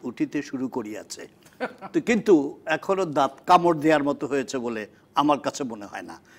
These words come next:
কারণ এই দুর্নীতি দমন কমিশনও দৃশ্যমান কিছু হাততালি নেওয়ার মতো কিছু কাজ করছেন, যেটা নাসিরুদ্দিন সাহেব বর্ণনা করলেন, এই করেছেন, ওই করেছেন, হ্যাঁ,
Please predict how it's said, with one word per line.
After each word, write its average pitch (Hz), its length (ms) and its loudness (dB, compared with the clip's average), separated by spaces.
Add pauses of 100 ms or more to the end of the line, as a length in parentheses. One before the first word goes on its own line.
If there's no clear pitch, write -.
(120)
কারণ 170 120 -2
এই 202 200 4
দুর্নীতি 196 420 -6
দমন 185 320 -4
কমিশনও 165 600 -2 (340)
দৃশ্যমান 180 460 4
কিছু 160 260 -6
হাততালি 233 380 2
নেওয়ার 220 200 0
মতো 214 180 -2
কিছু 196 180 -2
কাজ 202 260 -2
করছেন, 123 320 -8 (400)
যেটা 160 320 -2
নাসিরুদ্দিন 135 460 -4
সাহেব 131 200 -6
বর্ণনা 117 380 -10
করলেন, 135 380 -8
এই 123 100 -8
করেছেন, 117 460 -14
ওই 113 120 -16
করেছেন, 131 360 -14
হ্যাঁ, 131 300 -8